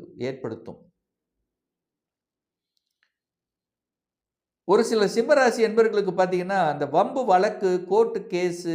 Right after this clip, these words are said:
இந்த மாதிரி அலைச்சல், திருச்சல், பணம் ஒரு இடத்துல கொடுத்து வராதது, ஆ, ஒரு, ஒரு வலியோடு டிராவல் பண்ணிட்டு இருக்கிறவங்கெல்லாம் அ-,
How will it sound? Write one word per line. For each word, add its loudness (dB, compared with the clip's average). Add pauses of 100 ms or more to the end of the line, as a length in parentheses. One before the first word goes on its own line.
(120)
இந்த -8
மாதிரி 0
அலைச்சல், -2
திருச்சல், -6
பணம் -4
ஒரு -6
இடத்துல -8
கொடுத்து -8 (100)
வராதது, 0 (500)
ஆ, -4 (480)
ஒரு, 2
ஒரு 2
வலியோடு 6 (600)
டிராவல் 2
பண்ணிட்டு -2
இருக்கிறவங்கெல்லாம் -2
அ-, 0